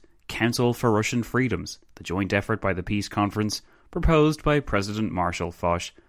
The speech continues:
to plot a campaign into Russia which would eviscerate Bolshevism and hopefully lay the foundations for a democratic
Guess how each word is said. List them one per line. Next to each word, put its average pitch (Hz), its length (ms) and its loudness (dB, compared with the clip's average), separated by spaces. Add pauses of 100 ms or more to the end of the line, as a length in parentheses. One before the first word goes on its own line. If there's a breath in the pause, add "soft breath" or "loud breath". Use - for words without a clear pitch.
(280 soft breath)
to - 60 -18
plot 107 360 0 (260)
a - 100 -12
campaign 107 600 0
into 104 180 -2
Russia 90 380 -4 (280)
which - 180 -8
would 98 100 -2
eviscerate 104 560 0
Bolshevism 98 640 0 (400 soft breath)
and 165 140 0
hopefully 120 500 2 (320 soft breath)
lay 87 160 0
the 95 100 0
foundations 101 720 0
for 104 160 0
a 101 100 2
democratic 98 720 -4